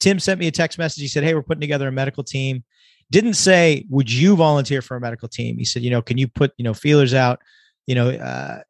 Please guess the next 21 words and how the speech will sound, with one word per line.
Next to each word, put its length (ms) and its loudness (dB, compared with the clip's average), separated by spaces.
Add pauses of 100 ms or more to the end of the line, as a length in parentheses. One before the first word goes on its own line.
(260)
you 580 -2
know, 80 6
no 320 6
implication 600 2
at 60 0
all 260 4
in 60 -2
the 80 -4
text 460 -4
that, 140 -8
"Hey, 160 4
I'm 140 2
specifically 640 0
looking 300 -2
at 80 -6
you 180 0
to 80 0
volunteer 480 -6
for 140 -10
this." 240 -4 (600)
Um, 480 2